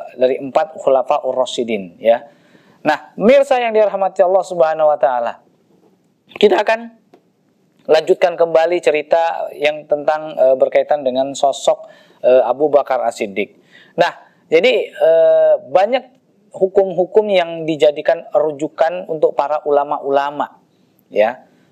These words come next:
Eh, ketika di zaman Nabi Shallallahu alaihi wasallam, eh, hal tersebut belum terjadi dan menjadi rujukan tentunya bagi para ulama-ulama, para fuqaha, ya, ulama fikih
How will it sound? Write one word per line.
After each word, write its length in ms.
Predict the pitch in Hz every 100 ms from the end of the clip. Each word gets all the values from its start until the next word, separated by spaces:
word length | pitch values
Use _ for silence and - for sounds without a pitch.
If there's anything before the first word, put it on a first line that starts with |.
| _ -
Eh, 240 | - 98
ketika 720 | - - 135 156 160 156 131
di 160 | 135 131
zaman 320 | 139 147 151
Nabi 160 | 139 143
Shallallahu 480 | 143 139 123 127 127
alaihi 80 |
wasallam, 280 | 143 147 175 175 - _ _ _
eh, 460 | - 127 127 131 123 - - _
hal 320 | - 160 165 160
tersebut 400 | 156 151 160 170
belum 560 | 139 143 143 143 139
terjadi 720 | 143 120 135 110 113 135 214 _ _ _ -
dan 320 | 135 131 131
menjadi 320 | 139 135 139
rujukan 480 | 139 135 147 202 175
tentunya 400 | 143 139 151 175
bagi 240 | 131 127
para 560 | 131 127 131 123 127 127 123
ulama-ulama, 960 | 135 139 139 131 131 131 139 120 -
para 160 | - 117
fuqaha, 800 | 135 - 131 - 175 - - 120
ya, 80 | 117
ulama 240 | 120 139 131
fikih 400 | 127 - 214